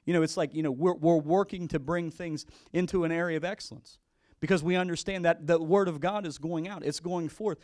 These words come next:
People's lives can be changed and transformed. Amen. People can get saved. People can be touched by God. But planning, what it does is it creates a spirit of excellence. You know, plan. Don't, don't forgo planning.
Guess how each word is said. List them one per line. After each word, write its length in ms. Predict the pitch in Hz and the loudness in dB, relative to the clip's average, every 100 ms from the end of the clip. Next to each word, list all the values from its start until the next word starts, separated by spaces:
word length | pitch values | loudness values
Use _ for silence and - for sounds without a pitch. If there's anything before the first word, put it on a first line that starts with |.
| _ _ | _ _
People's 440 | 208 208 170 156 | 0 0 -2 -4
lives 260 | 180 196 - | -6 -8 -8
can 160 | - 156 | -8 -4
be 140 | 160 | -4
changed 400 | - 185 180 - | -2 -4 -4 -6
and 100 | 151 | -8
transformed. 680 | 175 165 - - - - 113 _ _ _ _ _ - | -8 -12 -14 -16 -16 -16 -20 _ _ _ _ _ -6
Amen. 300 | 147 170 185 | -4 -4 -2
People 320 | - 208 185 | 0 2 0
can 180 | 175 185 | -4 -6
get 160 | 175 - | -6 -6
saved. 440 | 202 190 107 _ _ _ _ _ _ _ | -8 -8 -10 _ _ _ _ _ _ _
People 260 | 175 165 | -4 -4
can 220 | 160 180 165 | -4 -4 -2
be 140 | 180 | -2
touched 360 | - 190 - 156 | 0 -2 -2 -4
by 140 | 170 | -4
God. 300 | 160 180 113 110 _ _ _ _ _ _ _ _ _ _ _ - | -6 -12 -14 -20 _ _ _ _ _ _ _ _ _ _ _ 0
But 180 | 165 165 | 2 2
planning, 420 | 196 202 185 151 | 0 0 0 0
what 140 | 180 | 0
it 120 | 175 | 0
does 260 | 175 185 143 | -2 -2 -4
is 120 | 131 | -6
it 140 | 170 - | -8 -8
creates 500 | 185 175 170 180 170 | -8 -4 -4 -6 -12
a 60 | |
spirit 400 | 156 - 196 190 | -14 -12 -8 -6
of 100 | 135 | -6
excellence. 540 | 110 - - 127 - - _ _ _ _ _ _ _ _ _ _ _ _ _ | -8 -10 -20 -20 -20 -20 _ _ _ _ _ _ _ _ _ _ _ _ _
You 80 | 143 | -10
know, 100 | 160 | -10
plan. 520 | 160 185 196 139 101 | -10 -10 -10 -10 -10
Don't, 260 | 165 190 254 _ | -10 -10 -12 _
don't 280 | 170 190 - | -12 -10 -8
forgo 340 | 190 175 185 | -8 -4 -6
planning. 480 | - 180 170 147 | -6 -10 -10 -10